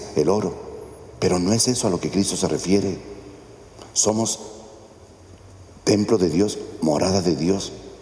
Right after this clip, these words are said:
El altar es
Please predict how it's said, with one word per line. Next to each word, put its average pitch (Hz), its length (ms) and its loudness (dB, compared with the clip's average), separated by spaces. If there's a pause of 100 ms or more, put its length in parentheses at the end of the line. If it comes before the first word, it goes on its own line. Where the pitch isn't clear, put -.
(2000)
El 87 140 4
altar 101 540 0
es 98 260 2